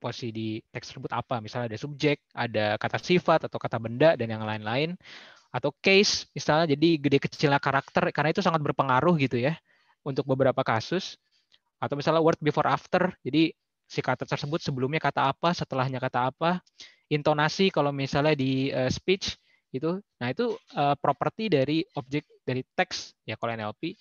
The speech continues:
itu, eh, hal yang sangat penting gitu untuk, eh, kita ambil sebagai, eh, bahan bagi mesin untuk bisa dipelajari seperti itu. Nah,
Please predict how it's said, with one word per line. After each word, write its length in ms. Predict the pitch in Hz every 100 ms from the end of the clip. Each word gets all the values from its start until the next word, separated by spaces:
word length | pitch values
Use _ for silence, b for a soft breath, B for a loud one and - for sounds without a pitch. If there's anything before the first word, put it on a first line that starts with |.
| B B
itu, 300 | B 247 226 - _ _ -
eh, 400 | 147 143 143 139
hal 220 | 127 175
yang 200 | 170 143 143 _ _ -
sangat 240 | 135 135
penting 380 | 156 - 143 113
gitu 160 | - 104 220
untuk, 320 | 123 110 - _ _ _ _ _
eh, 160 | 123 123
kita 300 | - 143 113
ambil 400 | 110 117 165 214 - b b b
sebagai, 480 | - 131 127 170 196 _ _ _ -
eh, 200 | 135 131
bahan 420 | 135 123 165 151 107 _ _ _ _ _ _ -
bagi 240 | 127 123
mesin 320 | 120 - 160
untuk 220 | 135 156
bisa 160 | 135 127
dipelajari 640 | 127 - 117 113 113 110 107 _
seperti 420 | - 117 113 117
itu. 140 | - 123 _ _ _ _ _
Nah, 80 | -